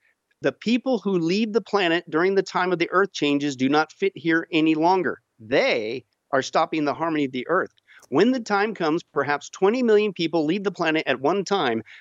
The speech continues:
There will be a tremendous shift in consciousness for those who are remaining." And just one more real quick, and this is what the aliens are telling them to tell the rest of us. "Our rescue ships will be able to come in close enough at the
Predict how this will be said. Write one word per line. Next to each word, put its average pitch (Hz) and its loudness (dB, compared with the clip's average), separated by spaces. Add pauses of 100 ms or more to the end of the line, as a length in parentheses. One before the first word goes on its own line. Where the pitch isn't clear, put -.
(100)
There 147 6
will 151 4
be 151 2
a 131 4
tremendous 180 0
shift - -2
in 147 0
consciousness 131 -2 (280)
for 156 2
those 143 4
who 147 0
are 135 4
remaining." 143 0
And 123 -2
just 151 -2
one 151 2
more 170 2
real 160 2
quick, 139 0 (360)
and 151 -4
this 170 0
is - -8
what 214 0
the 190 -4
aliens 180 0
are 139 -2
telling 160 -2 (160)
them 170 0
to - -8
tell 160 -2
the 147 -2
rest 147 0
of 160 -4
us. 135 0 (420)
"Our 165 2
rescue 233 0
ships 185 -2
will 147 -6
be 151 -2
able 175 0
to 143 -2
come 196 -2
in 226 0
close 196 0
enough 147 0
at 147 -2
the - 0